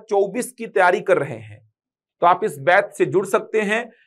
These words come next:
इस बैच में एक बहुत ही अनुभवी टीम उड़ान की काम करेगी।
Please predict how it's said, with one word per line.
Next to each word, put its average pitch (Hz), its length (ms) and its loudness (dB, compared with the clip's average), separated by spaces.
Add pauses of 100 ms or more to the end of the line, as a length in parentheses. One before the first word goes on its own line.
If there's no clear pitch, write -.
इस 156 140 -6
बैच 180 380 2
में 202 140 -4
एक 190 440 -4
बहुत 226 420 0
ही 226 80 0
अनुभवी 196 360 -2
टीम 202 280 -10
उड़ान 185 300 0
की 190 120 -12
काम 175 260 -2
करेगी। 190 600 -2